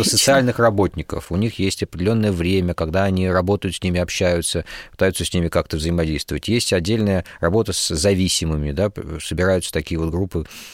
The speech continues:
Speaker 2: То есть это, э, естественно, с-, еще работа по трудоустройству, вот, э, поиску какого-то места для, э, предложения своих сил. Э, нельзя сказать, что, э, там,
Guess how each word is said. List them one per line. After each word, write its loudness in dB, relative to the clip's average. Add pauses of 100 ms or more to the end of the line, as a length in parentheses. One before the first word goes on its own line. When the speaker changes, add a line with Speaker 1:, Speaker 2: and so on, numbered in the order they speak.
(100)
Speaker 2:
То -2
есть -2
это, 2 (460)
э, 2
естественно, 0
с-, -2
еще 0
работа 0
по 0 (460)
трудоустройству, 0
вот, -10 (140)
э, -8
поиску -2 (280)
какого-то 0
места 0
для, 0
э, -6
предложения 0
своих -2
сил. -4 (480)
Э, 0
нельзя 2
сказать, 0
что, 2
э, -2
там, 0